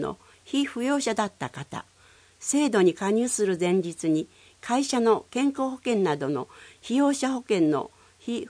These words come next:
扶養者だった方、国民健康保険、国民健康保険組合は除くは、所得割額の負担はなく、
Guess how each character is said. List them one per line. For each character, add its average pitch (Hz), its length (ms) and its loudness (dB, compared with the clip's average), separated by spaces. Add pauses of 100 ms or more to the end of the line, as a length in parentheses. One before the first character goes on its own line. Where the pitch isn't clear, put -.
扶 247 80 -2
養 285 180 2
者 196 140 0
だ 170 60 0
っ 156 40 -6
た - 200 -6
方、 - 360 -10 (440)
国 277 260 0
民 277 200 6
健 269 220 2
康 254 200 -2
保 233 140 -8
険、 147 240 -4 (240)
国 269 300 0
民 277 160 6
健 262 200 0
康 262 200 0
保 247 80 -10
険 240 220 0
組 254 320 0
合 147 140 -2
は 123 120 -4
除 147 300 -6
く - 240 -10 (440)
は、 175 180 -6 (340)
所 - 160 -6
得 277 300 -2
割 254 180 2
額 180 260 0
の 139 100 2
負 - 100 -12
担 190 220 -2
は 170 100 -4
な 185 160 -4
く、 123 200 -8